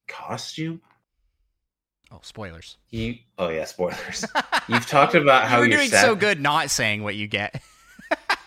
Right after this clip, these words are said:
Speaker 2: It's so
Speaker 1: Yeah,
Speaker 2: funny.
Speaker 1: spoilers. I mean, I don't want people to go through all this to get, like, a crazy cool reward.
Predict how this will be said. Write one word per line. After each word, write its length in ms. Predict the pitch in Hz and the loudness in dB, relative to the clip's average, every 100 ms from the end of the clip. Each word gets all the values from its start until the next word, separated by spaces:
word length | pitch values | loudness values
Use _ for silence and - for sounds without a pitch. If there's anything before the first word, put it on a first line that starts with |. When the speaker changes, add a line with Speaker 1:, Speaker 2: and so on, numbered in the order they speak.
| 453 - - - - - _ - _ - | -8 -8 -12 -12 -16 -20 _ -20 _ -20
Speaker 2:
It's 180 | - - | -20 -20
so 180 | - | -8
Speaker 1:
Yeah, 160 | - 101 | 0 0
Speaker 2:
funny. 120 | 95 | 0
Speaker 1:
spoilers. 500 | 107 101 95 90 - | 2 4 4 2 0
I 200 | 107 101 | 0 2
mean, 340 | 101 101 98 117 | 4 2 2 0
I 100 | 110 | 4
don't 160 | 123 139 | 4 4
want 160 | 123 | 2
people 160 | 131 117 | 0 0
to 80 | 104 | 2
go 120 | 107 | 2
through 140 | 107 101 | 2 0
all 120 | 101 | 2
this 160 | 95 | 0
to 60 | - | -2
get, 120 | 95 | -6
like, 140 | 82 85 | -6 -10
a 40 | |
crazy 360 | - 95 92 87 | -8 -4 -4 -4
cool 260 | - 92 | -8 -8
reward. 560 | 87 87 80 92 117 | -6 -6 -4 -4 -4